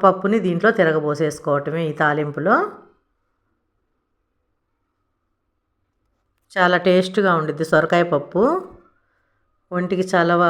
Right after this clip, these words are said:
కదా, బాగుంటది. సమ్మర్లో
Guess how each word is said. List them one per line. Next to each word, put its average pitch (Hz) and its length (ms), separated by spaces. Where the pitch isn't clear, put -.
కదా, 165 180
బాగుంటది. 165 580
సమ్మర్లో 175 540